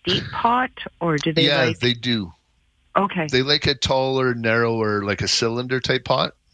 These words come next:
Speaker 1: Okay. Okay, good.
Speaker 2: They prefer that, like, sort of just something that's a little bit taller and a little skinnier, not a big, big wide pot. So they do prefer that. And then just a good potting soil, like, just a good tropical plant soil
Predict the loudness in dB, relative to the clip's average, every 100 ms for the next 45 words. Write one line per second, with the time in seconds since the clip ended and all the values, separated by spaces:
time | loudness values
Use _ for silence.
0 | -2 -2 0 -4 -4 _ -8 -6 -2 -4
1 | -2 0 0 0 0 0 2 2 0 0
2 | -2 -4 -2 -2 -2 -2 0 0 0 -2
3 | -2 -2 -2 -2 0 0 0 0 -2 _
4 | -20 -4 -2 -2 -6 -10 -6 -2 -2 -2
5 | -2 0 0 0 0 0 0 -2 -2 -2
6 | 0 0 0 0 -2 -4 -2 -2 -2 -2
7 | 0 0 -2 -2 -4 -2 -4 0 -2 0
8 | 0 0 0 -4 -12 -12 -6 0 2 2
9 | 2 2 0 0 -2 -2 0 0 0 -2
10 | 0 0 0 -2 -2 0 0 -2 -2 -2
11 | -2 -2 0 -2 0 -2 -2 0 -2 -4
12 | -8 -4 -2 -2 -2 -2 0 -2 -6